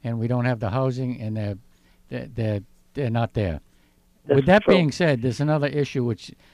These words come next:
Speaker 1: uh, obviously there's a couple other issues, and I know you gotta go.
Speaker 2: I,
Speaker 1: Is
Speaker 2: I have to go, so I'm gonna boil it down to one question left. What do you
Speaker 1: Okay.
Speaker 2: have for me, Jack?
Speaker 1: Budget shortfalls. How
Speaker 2: Yeah.
Speaker 1: do you plan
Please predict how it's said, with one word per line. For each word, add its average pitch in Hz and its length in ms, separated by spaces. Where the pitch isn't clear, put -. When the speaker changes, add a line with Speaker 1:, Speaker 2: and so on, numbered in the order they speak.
Speaker 1:
uh, 135 360
obviously 131 380
there's 113 100
a 113 40
couple 135 260
other 113 200
issues, 110 320
and 104 60
I 104 60
know 107 140
you 107 160
gotta 101 160
go. 101 260
Speaker 2:
I, 143 120
Speaker 1:
Is 123 320
Speaker 2:
I 156 100
have 180 200
to 185 80
go, 170 180
so 147 140
I'm 165 80
gonna 147 340
boil 170 260
it 165 100
down 165 300
to 151 100
one 165 340
question 135 460
left. 120 220
What 151 60
do 151 60
you 143 60
Speaker 1:
Okay. 127 80
Speaker 2:
have 123 140
for 120 100
me, 113 140
Jack? 110 240
Speaker 1:
Budget 185 340
shortfalls. 110 720
How 147 500
Speaker 2:
Yeah. - 80
Speaker 1:
do 117 100
you 104 360
plan 151 420